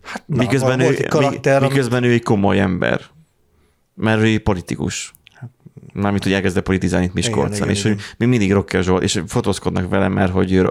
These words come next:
Speaker 2: ő a Rocker Zsolti. Hát de hát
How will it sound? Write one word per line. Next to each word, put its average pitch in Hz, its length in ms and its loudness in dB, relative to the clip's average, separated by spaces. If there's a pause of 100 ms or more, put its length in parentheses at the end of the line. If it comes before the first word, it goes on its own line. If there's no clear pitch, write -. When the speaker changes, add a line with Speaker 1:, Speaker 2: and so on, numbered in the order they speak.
Speaker 2:
ő 85 160 2
a 87 40 0
Rocker - 360 -2
Zsolti. - 440 -6 (460)
Hát 117 160 -2
de 120 120 0
hát 131 320 0